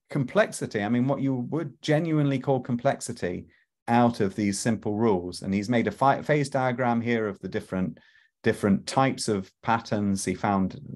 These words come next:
in total eight different classes of patterns that came out of this system.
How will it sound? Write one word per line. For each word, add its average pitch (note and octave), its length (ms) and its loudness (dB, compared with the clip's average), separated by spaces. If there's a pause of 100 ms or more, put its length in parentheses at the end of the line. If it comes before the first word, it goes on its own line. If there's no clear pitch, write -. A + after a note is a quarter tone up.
(300)
in F#2 300 -2
total F#2+ 440 0
eight G#2+ 220 0
different F#2+ 520 -4 (560)
classes F#2+ 520 0
of F2 120 -6
patterns F2 540 -4
that - 140 -8
came F2 240 -4
out E2+ 240 -10
of D2+ 100 -12
this - 180 -14
system. - 400 -14